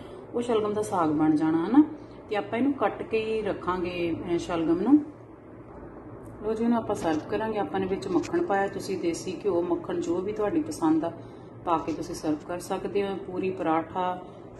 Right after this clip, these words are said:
ਰੋਟੀ, ਜੋ ਵੀ, ਅਹ, ਕਿਸੇ ਚੀਜ਼ ਨਾਲ ਵੀ ਤੁਸੀਂ ਲਾਈਕ ਕਰਦੇ ਹੋ, ਖਾ ਸਕਦੇ ਹੋ।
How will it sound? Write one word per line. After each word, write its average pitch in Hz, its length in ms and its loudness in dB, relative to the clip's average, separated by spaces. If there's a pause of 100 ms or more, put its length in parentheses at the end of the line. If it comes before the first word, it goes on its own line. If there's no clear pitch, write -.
(100)
ਰੋਟੀ, 185 520 0
ਜੋ 226 200 4
ਵੀ, 233 120 0
ਅਹ, 196 440 -4
ਕਿਸੇ 214 320 -4
ਚੀਜ਼ 202 260 -4
ਨਾਲ 175 220 2
ਵੀ 170 100 -2
ਤੁਸੀਂ - 260 -8
ਲਾਈਕ 156 280 2
ਕਰਦੇ 165 320 -4
ਹੋ, 226 40 -6
ਖਾ 156 280 -2
ਸਕਦੇ 165 440 -6
ਹੋ। 226 80 -4